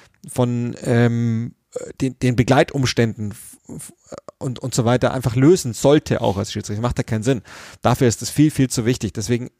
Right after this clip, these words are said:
finde ich das völlig in Ordnung. Ist natürlich blöd gelaufen, hätte auch besser laufen können für Tottenham, aber es hätte auch noch schlimmer laufen können, wenn Longstaff das Ding reinmacht. Und, äh, dann möchte ich nämlich mal sehen, was die mit sich selbst noch anfangen können für die letzten zwei Spiele. Trotzdem, positiv. Also, ne?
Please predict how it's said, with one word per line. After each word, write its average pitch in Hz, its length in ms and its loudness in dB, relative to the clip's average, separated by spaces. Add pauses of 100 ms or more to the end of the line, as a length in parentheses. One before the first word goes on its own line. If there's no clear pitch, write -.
(340)
finde 131 160 0
ich 127 60 -8
das - 160 -4
völlig 143 200 2
in 135 80 -2
Ordnung. 165 280 0
Ist 143 100 -8
natürlich - 240 -6
blöd 151 200 -2
gelaufen, 190 440 2 (160)
hätte 143 220 -2
auch 135 40 -4
besser 147 240 -2
laufen 143 260 0
können 143 180 -6
für 147 100 -6
Tottenham, 147 380 -2
aber 135 160 2 (160)
es - 80 -2
hätte 190 120 6
auch 190 60 4
noch 202 160 2
schlimmer 175 260 4
laufen 165 280 2
können, 165 180 -2
wenn 156 100 -2
Longstaff 156 340 -4
das 147 140 -6
Ding 151 180 -2
reinmacht. 139 520 2 (380)
Und, 127 340 -4
äh, 127 220 0
dann 135 260 0
möchte 139 220 0
ich 131 40 -2
nämlich 135 200 2
mal 135 100 2
sehen, 147 220 2
was 117 140 2
die 113 140 -4
mit 117 200 -4
sich 117 120 -2
selbst 117 240 0
noch 113 120 0
anfangen 113 340 -2
können 104 220 -4
für 117 100 -4
die 107 60 2
letzten 104 320 0
zwei 104 200 -2
Spiele. 98 340 0 (960)
Trotzdem, 196 400 4 (160)
positiv. 220 540 2
Also, 151 260 -2 (140)
ne? 180 320 -2